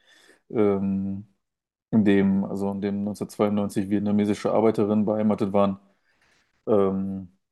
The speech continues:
genau, angegriffen worden ist von Faschisten und mit Molotow-Cocktails in Brand gesetzt worden ist.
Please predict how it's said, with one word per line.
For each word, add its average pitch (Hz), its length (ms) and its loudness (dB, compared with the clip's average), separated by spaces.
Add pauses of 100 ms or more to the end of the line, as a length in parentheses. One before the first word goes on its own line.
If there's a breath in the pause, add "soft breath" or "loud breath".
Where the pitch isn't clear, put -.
(180)
genau, 98 240 0
angegriffen 107 520 2
worden 101 260 0
ist 101 240 -4
von - 280 -6
Faschisten 107 720 -6 (580)
und 104 320 -4
mit 95 120 -4
Molotow-Cocktails 113 960 -4
in 107 120 -8
Brand 101 220 -2
gesetzt 104 340 -4
worden 104 260 -2
ist. - 260 -12